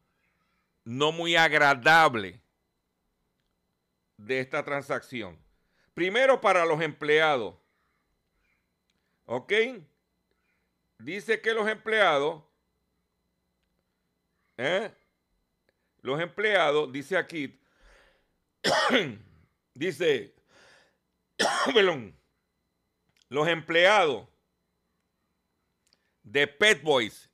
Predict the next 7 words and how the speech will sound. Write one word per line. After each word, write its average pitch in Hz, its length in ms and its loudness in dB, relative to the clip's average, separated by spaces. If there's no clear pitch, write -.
del 131 240 -4
área 175 480 2
al 165 280 0
detal 151 600 0
tendrán 190 520 4
la 208 100 8
oportunidad 165 1080 2